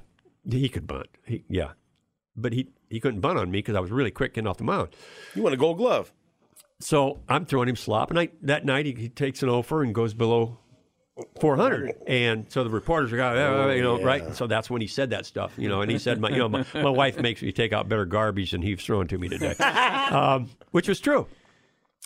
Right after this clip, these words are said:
Speaker 1: And so he came up and apologized the next day, you know. That was kind of a
Speaker 2: What'd he tell
Speaker 1: Yeah.
Speaker 2: you?
Speaker 1: He just said, "I apologize. I said some stupid stuff I shouldn't have said. I was just frustrated." And, you know, <clears throat> they were pressing me. And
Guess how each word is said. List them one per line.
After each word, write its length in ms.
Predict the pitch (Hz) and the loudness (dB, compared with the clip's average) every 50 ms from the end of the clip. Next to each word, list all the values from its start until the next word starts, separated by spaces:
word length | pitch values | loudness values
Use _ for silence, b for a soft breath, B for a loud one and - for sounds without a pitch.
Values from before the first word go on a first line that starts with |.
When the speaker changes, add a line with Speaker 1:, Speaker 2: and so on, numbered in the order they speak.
| - - | -6 -4
Speaker 1:
And 80 | 123 | 0
so 80 | - 151 | 2 4
he 80 | 160 | 2
came 140 | 156 - 196 175 | 4 2 2 0
up 100 | 127 - | 0 0
and 80 | 92 | -2
apologized 540 | 90 - - - 156 170 120 98 90 82 - | -4 -2 0 0 0 0 0 -2 -4 -4 -4
the 40 | 85 | -6
next 220 | 85 82 - - | -8 -8 -10 -12
day, 220 | - - - - - _ _ _ _ _ _ | -14 -14 -14 -14 -18 _ _ _ _ _ _
you 80 | - 107 | -4 -2
know. 180 | 92 87 85 101 - _ _ _ _ _ _ - | -2 -2 -4 -6 -10 _ _ _ _ _ _ -6
That 100 | - 104 | -6 -6
was 100 | 98 - | -6 -4
kind 120 | - 98 92 80 | -6 -6 -4 -6
of 80 | 80 | -8
a 40 | - _ _ _ | -12 _ _ _
Speaker 2:
What'd 220 | - 170 165 151 120 | -2 0 0 0 2
he 80 | 151 | 2
tell 100 | 156 170 147 | 2 2 0
Speaker 1:
Yeah. 140 | 107 92 | -2 -4
Speaker 2:
you? 40 | 85 - - - | -8 -10 -12 -10
Speaker 1:
He 100 | - - | -6 -4
just 200 | 127 135 127 - | -2 -2 -2 0
said, 80 | - 131 | 0 2
"I 100 | 120 120 | 2 2
apologize. 560 | 107 - - 98 95 101 104 90 104 90 92 | 2 0 0 0 2 0 2 2 0 0 2
I 140 | 104 101 98 | 2 0 0
said 220 | 92 - 113 92 - | 0 -2 -4 -4 -4
some 100 | - - | -8 -14
stupid 360 | - - - 104 - - 98 | -12 -8 -8 -8 -6 -8 -12
stuff 300 | - - - 98 95 - | -6 -2 -2 -2 0 0
I 60 | - 90 | -4 -4
shouldn't 240 | - - 123 - | -4 -4 -4 -4
have 60 | 107 95 | -4 -6
said. 260 | - - 110 104 104 | -2 0 0 2 2
I 60 | 101 90 | 2 0
was 120 | 87 85 | -2 -2
just 220 | - 101 92 - - | -6 -8 -8 -8 -4
frustrated." 580 | - 98 92 - - 104 95 95 95 98 98 | -4 -4 -4 -4 -4 -2 0 0 0 0 -2
And, 160 | 92 87 85 82 B B B B B B B B B B B | -2 -6 -10 -10 B B B B B B B B B B B
you 100 | - - | -4 -2
know, 180 | 107 110 104 - - - - - | -2 -2 -2 -4 -8 -12 -4 2
<clears throat> 320 | - 285 285 220 185 139 | 2 4 4 4 2 0
they 120 | 120 123 131 | 0 2 2
were 140 | 139 127 - | 2 0 0
pressing 360 | - - 135 117 - - 135 | 0 0 0 0 0 0 0
me. 180 | 120 120 117 | 2 2 2
And 180 | 110 101 85 73 | 2 0 -4 -6